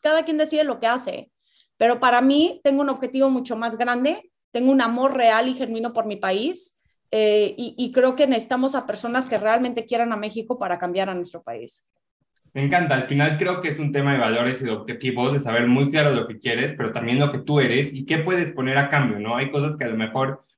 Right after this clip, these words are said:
Speaker 2: pues, puedes lidiar con ellas, puedes, digamos que negociar contigo misma, pues, esto sí, sí va conmigo y sí lo puedo como se dé, pero hay cosas que son, pues, o sea, son valores que son tuyos, que nadie, ni por nada, ni por nadie, los puedes cambiar.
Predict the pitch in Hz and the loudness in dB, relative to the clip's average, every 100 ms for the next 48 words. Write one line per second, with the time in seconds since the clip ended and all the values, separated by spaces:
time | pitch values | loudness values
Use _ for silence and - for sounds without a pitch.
0 | - 156 160 214 180 156 156 151 160 151 | -6 -2 4 4 6 4 4 2 0 2
1 | 143 131 131 - 156 170 160 - _ - | 2 2 -2 -2 -2 0 -2 -10 _ -6
2 | 127 143 156 147 127 117 113 - 143 143 | 0 2 0 0 0 0 -2 -2 0 0
3 | 143 139 131 135 139 139 139 139 139 156 | 0 -2 -2 0 0 0 -2 -4 -6 -4
4 | 151 170 - 170 156 143 - 190 359 - | -4 -6 -6 -2 -2 -4 -6 0 0 2
5 | 165 180 175 170 170 165 165 160 156 123 | -2 0 0 -2 -2 -4 -2 -2 0 -2
6 | 110 131 139 127 - 156 226 226 220 196 | -2 -2 0 -2 -2 -2 -2 0 -2 -2
7 | 190 - _ _ _ 147 135 170 175 185 | -4 -10 _ _ _ 0 2 2 2 0
8 | - - _ _ _ 143 156 151 - - | -8 -16 _ _ _ 0 4 2 0 -6
9 | 147 147 175 202 214 190 196 190 - 143 | -2 0 0 2 4 6 4 2 -4 -4
10 | 151 156 165 147 143 147 139 165 185 226 | -4 -4 -4 -2 -2 -2 0 0 0 -2
11 | 233 233 _ - 143 147 139 135 139 127 | -2 -6 _ -6 0 2 2 2 2 2
12 | 147 208 240 151 - 117 123 131 127 131 | 2 2 2 -2 -4 -4 -2 -2 -2 -4
13 | - _ _ 123 120 175 180 - 151 165 | -6 _ _ -8 -6 -2 -2 0 0 4
14 | 190 117 - | 4 2 -4